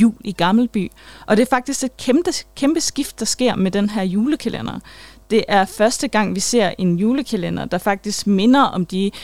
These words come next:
serier, vi normalt ser i T V. Altså episoder, der har en fælles handling, hvor vi følger, øh, karaktererne i længere tid i en større fortælling. Og så er det faktisk også den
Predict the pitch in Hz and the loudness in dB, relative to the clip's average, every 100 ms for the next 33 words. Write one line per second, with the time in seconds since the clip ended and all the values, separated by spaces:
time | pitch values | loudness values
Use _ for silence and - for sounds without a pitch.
0 | - - - - - 247 180 160 160 170 | -18 -20 -14 -6 0 2 2 -2 0 0
1 | 165 165 240 - - - - - 226 185 | 2 2 2 0 -4 -6 -6 -2 -2 -2
2 | 190 180 - 180 185 175 - - 190 - | -4 -6 -2 -2 0 -2 -2 -4 -8 -4
3 | 180 - 190 226 233 190 185 208 190 - | -4 -2 2 4 4 4 0 2 2 2
4 | 180 165 175 - 226 196 175 - - 190 | 2 2 0 0 0 2 -2 -6 0 4
5 | 220 247 233 196 175 190 - - 214 214 | 6 6 6 2 -2 -8 -10 -2 2 4
6 | 226 226 - - - - - 175 - 170 | 4 4 0 -12 -18 -8 -2 0 0 -4
7 | 170 - 233 180 151 165 214 214 208 196 | -4 -2 -2 0 -2 0 4 6 6 4
8 | 226 190 - - 220 - 170 - - 185 | 4 2 0 -2 -2 0 -4 -4 -2 0
9 | 190 208 - - 233 202 208 - - - | 0 -2 -4 0 0 0 -2 -4 -14 -20
10 | - - - 294 302 294 302 - - | -20 -10 -4 -2 0 -2 -2 -4 -2